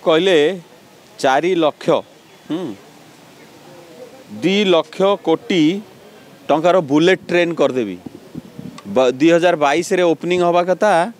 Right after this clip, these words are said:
ତା date ଘୁଞ୍ଚେଇ ଘୁଞ୍ଚେଇ ଦୁଇ ହଜାର ସତେଇଶ ହେଇଗଲାଣି। ଯୋଉ ଜିନିଷ ଦେଖିବ ଇଣ୍ଡିଆରେ, କେବଳ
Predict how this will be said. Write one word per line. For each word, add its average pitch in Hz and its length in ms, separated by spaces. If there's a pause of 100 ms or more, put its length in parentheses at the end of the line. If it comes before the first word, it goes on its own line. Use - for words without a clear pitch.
(240)
ତା 160 100
date 156 320
ଘୁଞ୍ଚେଇ 143 380
ଘୁଞ୍ଚେଇ 165 260
ଦୁଇ 147 180
ହଜାର 151 280
ସତେଇଶ 147 460
ହେଇଗଲାଣି। 98 460 (1000)
ଯୋଉ 180 480
ଜିନିଷ 151 380
ଦେଖିବ 143 460 (160)
ଇଣ୍ଡିଆରେ, 120 500 (600)
କେବଳ 139 300